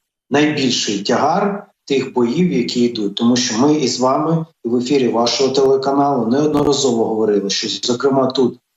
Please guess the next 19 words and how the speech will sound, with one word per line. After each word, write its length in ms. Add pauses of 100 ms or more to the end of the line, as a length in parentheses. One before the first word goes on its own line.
в 40
Запорізькій 540
області, 480
йдуть 340
позиційні 540
бої, 400 (500)
е, 100
які 220
найбільше 520
вигрібає 680
українська 540
піхота. 640 (440)
Вони 400
найважчі, 1160
най-, 340
е, 1200 (880)
найбільше 580 (420)
навантаження 920
іде 480